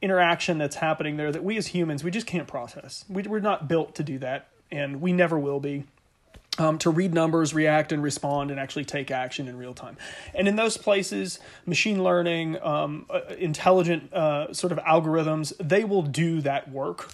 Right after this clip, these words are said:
but we're telling them how to do it, right? We're setting the parameters, we're augmenting their decisioning by defining the constraints, the, the sort of, um,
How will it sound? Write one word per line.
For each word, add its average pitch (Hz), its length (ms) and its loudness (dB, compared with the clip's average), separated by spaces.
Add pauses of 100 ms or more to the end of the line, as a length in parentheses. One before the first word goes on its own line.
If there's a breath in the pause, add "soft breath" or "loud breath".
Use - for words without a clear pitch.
but 175 200 0
we're 196 320 0
telling 170 480 -2
them 139 120 -2
how 135 200 -4
to 131 100 -6
do 123 220 -10
it, 123 140 -14
right? 139 220 -4
We're 165 140 0
setting 180 400 4
the 151 100 2
parameters, 147 680 -2
we're 156 200 -2
augmenting 165 600 2
their 143 160 -4
decisioning 143 580 -4
by 143 140 0
defining 147 640 -2 (480 loud breath)
the 160 120 -2
constraints, 139 720 -4
the, 143 300 -6
the 143 140 -8
sort 151 220 -4
of, 143 180 -4 (380 loud breath)
um, 147 420 -6